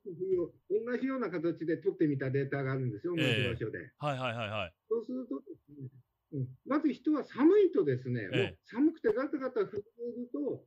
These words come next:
Speaker 2: はい。
Speaker 1: 快適感は生じません。
Speaker 2: はい。そうですよね。
Speaker 1: うん。
Speaker 2: うん。
Speaker 1: なんですけれども、例えば公園歩く時も帽子かぶって手袋して、あったかくして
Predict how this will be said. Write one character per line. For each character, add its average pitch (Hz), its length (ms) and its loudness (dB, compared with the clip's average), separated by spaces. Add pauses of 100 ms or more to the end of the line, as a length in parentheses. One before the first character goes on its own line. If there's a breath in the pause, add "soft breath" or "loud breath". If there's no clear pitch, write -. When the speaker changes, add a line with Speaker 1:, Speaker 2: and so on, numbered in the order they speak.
(120)
Speaker 2:
は 110 140 0
い。 - 40 -12
Speaker 1:
快 233 180 0
適 240 200 -6
感 156 260 -2
は 143 340 -4 (260)
生 381 240 -12
じ 185 60 -8
ま 175 80 -6
せ 156 140 -4
ん。 131 140 -8 (160)
Speaker 2:
は 107 200 -4
い。 - 80 -20 (460)
そ 139 120 -12
う 110 40 -8
で - 20 -12
す 85 60 -16
よ 101 60 -12
ね。 233 180 -8 (520)
Speaker 1:
う 165 80 -4
ん。 127 100 -4 (120)
Speaker 2:
う - 40 -4
ん。 - 20 -4
Speaker 1:
な 240 80 2
ん 247 80 0
で 233 120 -6
す - 120 -14
け 214 60 -8
れ 202 240 -2
ど 220 60 -2
も、 202 280 -2 (160)
例 196 80 0 (260)
え - 40 -4
ば 208 140 -2
公 - 120 -4 (160)
園 208 80 2 (120)
歩 208 200 2
く - 20 -2
時 170 200 0
も 170 140 0
帽 190 220 4
子 196 100 -4
か 190 180 -2
ぶ - 100 0
っ - 120 -4
て 170 120 0
手 165 100 -2
袋 180 520 2
し 139 100 -10
て、 151 80 -4
あ 143 80 -6
っ - 100 -12
た 320 120 2
か 320 140 0
く 233 160 4
し 131 100 -6
て - 280 -8